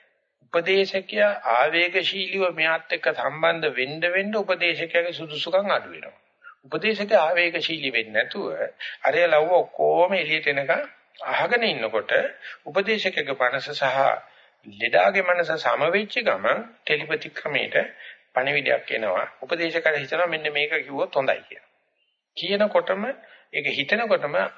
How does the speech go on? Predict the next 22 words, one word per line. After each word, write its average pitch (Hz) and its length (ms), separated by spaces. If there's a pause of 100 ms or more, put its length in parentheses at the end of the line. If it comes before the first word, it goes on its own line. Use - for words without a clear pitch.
අහගෙන 170 280
ඉන්න 175 180
එකටත් 156 400
ඒක 143 200
හොඳට 147 300 (920)
බෙහෙතක් 139 420
වගේ 120 240
හරියනවා. 117 460
අන්නේ 135 360
දේ 135 220
වෙන්න 117 300
නම් 165 280 (600)
පුදුම 151 380
ලස්සන 165 480
දේ 156 180
වචන - 280
ටික 143 180
පාවිච්චි 123 400
කරලා 147 200
තියෙනවා 143 260
සිග්මන්ඩ් 131 380
ෆ්‍රොයිඩ්. 156 400